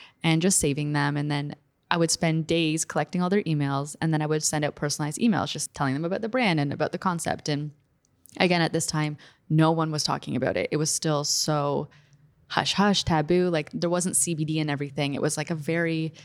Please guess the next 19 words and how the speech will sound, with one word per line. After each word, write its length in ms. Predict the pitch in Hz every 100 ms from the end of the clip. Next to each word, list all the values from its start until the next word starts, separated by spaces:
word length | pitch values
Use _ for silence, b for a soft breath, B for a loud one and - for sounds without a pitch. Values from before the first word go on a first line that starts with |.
| B B 147
different 320 | 156 156 156
product 360 | - 139 - -
to 80 | 151
be 80 |
approaching 600 | 135 - 139 - 90 90 - _ _ _ _ - -
really 240 | - 160 135
cute 320 | - 143 -
little 160 | 139 139
retail 320 | 160 156 139
boutiques 380 | 139 - - 90
with. 160 | - - B B B B _
And 460 | 165 165 151 147 -
either 480 | 185 170 156 147 -
the 140 | 160
responses 520 | 151 151 143 139 147 143
are, 240 | 135 123
"Oh, 280 | - 139 131
this 260 | 139 139 147
is 260 | - -